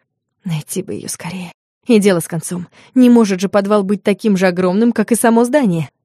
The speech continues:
Кому он такой нужен? Витя заглянул в один закуток и обнаружил там бывший винный погреб.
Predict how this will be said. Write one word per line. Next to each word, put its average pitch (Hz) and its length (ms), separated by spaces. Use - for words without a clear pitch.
Кому 240 440
он 180 300
такой 202 420
нужен? 180 480
Витя 185 320
заглянул 185 480
в 180 60
один 170 260
закуток 190 500
и 226 100
обнаружил 208 560
там 185 280
бывший 202 340
винный 220 320
погреб. 160 420